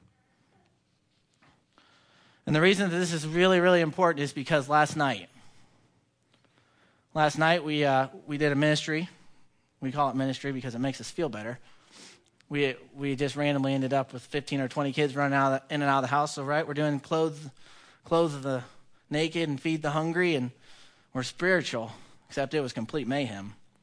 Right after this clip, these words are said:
<laughs> And we didn't have control of the situation at all.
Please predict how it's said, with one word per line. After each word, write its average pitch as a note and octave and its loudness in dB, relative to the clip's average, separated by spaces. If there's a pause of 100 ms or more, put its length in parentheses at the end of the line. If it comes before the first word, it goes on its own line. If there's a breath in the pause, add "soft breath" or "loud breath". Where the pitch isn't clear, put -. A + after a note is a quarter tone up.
(560 soft breath)
<laughs> - -16 (1300 loud breath)
And B2+ 0
we D#3+ 4
didn't D3+ 4
have D3 6
control C3+ -2
of C3 -4
the A#2+ -8
situation C3 -4
at C#3+ 2
all. A2 -4